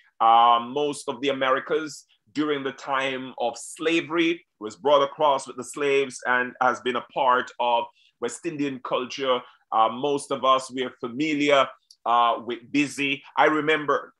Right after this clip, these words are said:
let me tell you a personal story. I remembered when I was a child that, um, I,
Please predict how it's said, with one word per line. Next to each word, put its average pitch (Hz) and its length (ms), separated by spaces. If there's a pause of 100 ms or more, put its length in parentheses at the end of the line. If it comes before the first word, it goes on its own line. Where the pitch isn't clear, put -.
(140)
let 127 180
me 147 80
tell 147 240
you 143 100
a 139 60
personal 143 420
story. 143 440 (920)
I 147 180
remembered 151 960 (480)
when 127 260
I 151 120
was 143 180
a 139 100
child 117 720 (440)
that, 131 340 (140)
um, 110 640 (140)
I, 117 300